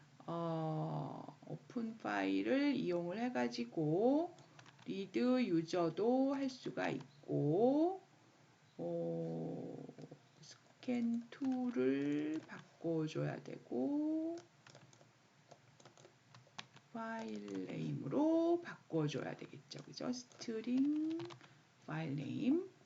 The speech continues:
이렇게 돼줘야 된다는 걸 알 수가 있습니다. 투두는 지워주시면 되고요. 그러면 이 부분을 우리가 카피해서 얘도 똑같이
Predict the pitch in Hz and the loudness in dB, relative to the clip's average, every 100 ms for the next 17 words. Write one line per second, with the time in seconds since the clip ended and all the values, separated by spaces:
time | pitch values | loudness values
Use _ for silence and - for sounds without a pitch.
0 | - - - - - 165 180 185 - - | -20 -20 -20 -20 -12 -8 -8 -8 -6 2
1 | 262 254 175 151 160 151 151 131 143 - | 4 4 0 2 2 2 0 -2 -4 -6
2 | - - - 226 175 180 - 165 156 - | -8 -6 -2 0 0 -2 -4 -4 -4 -8
3 | - - - - - - - - - 311 | -8 -6 -8 -10 -12 -14 -20 -8 -2 4
4 | 285 262 - - 160 160 165 - 151 147 | 6 6 4 -2 -2 -2 -6 -6 -6 -6
5 | 147 151 220 320 - - - - - - | -8 -2 0 0 -4 -20 -20 -20 -20 -12
6 | 175 196 247 285 285 294 302 311 190 190 | -8 0 4 8 8 8 6 4 0 -4
7 | 185 175 196 254 277 254 - 180 113 98 | -8 -6 0 4 4 4 0 -4 -6 -4
8 | 233 254 262 - - 226 226 262 247 175 | -4 -4 -6 -12 -10 -6 0 0 0 -2
9 | 170 220 262 226 - 82 110 117 123 - | -2 0 0 0 -4 -6 -4 -4 -4 -10
10 | - - - - - - 139 311 | -6 -6 -6 -8 -4 0 0 -2